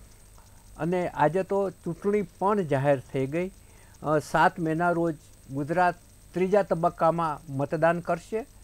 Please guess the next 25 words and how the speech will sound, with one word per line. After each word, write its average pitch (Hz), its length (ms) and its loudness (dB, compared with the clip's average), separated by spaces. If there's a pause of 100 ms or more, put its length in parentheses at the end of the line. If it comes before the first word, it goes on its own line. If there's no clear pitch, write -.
(680)
અ, 143 160 0
કારણ 156 260 -2
કે 180 360 2 (200)
ઓગણીસમી 196 680 0
એપ્રિલથી 185 580 0
શરૂ 190 180 0
થાય 208 200 -2
છે 226 100 -2
ત્રીજો 170 320 -4
તબક્કો 190 500 0
હશે 202 180 -2
ચૂંટણીનો, 220 480 -6
અને 170 380 -8
સાતમી 202 500 -6
મેએ 170 340 -4
ગુજરાત 151 440 -4 (420)
રાજ્યના 143 560 -4 (640)
તમામ 185 520 -2 (520)
મતદાન 151 380 0
મથકો 156 380 -4
ઉપર 156 240 -4
એકસાથે 147 420 -2
ચૂંટણી 165 340 -6
થશે, 202 380 -2 (420)
જેનું 175 340 4